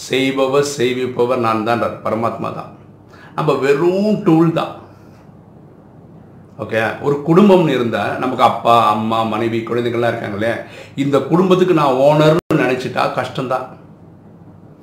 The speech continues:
இதுக்கு நான் ட்ரஸ்டி, பொறுப்பாளன் அப்படின்னு புரிஞ்சுக்கிட்டீங்கன்னா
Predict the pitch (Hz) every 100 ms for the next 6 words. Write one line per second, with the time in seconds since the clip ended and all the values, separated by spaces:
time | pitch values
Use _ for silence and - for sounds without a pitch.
0 | - - 135 156 156 135 120 - - 156
1 | - - 139 127 101 104 - - - -
2 | 143 156 160 147 120 127 127 95 95 -
3 | 123 107 139 151 156 151 151 135 117 -
4 | 123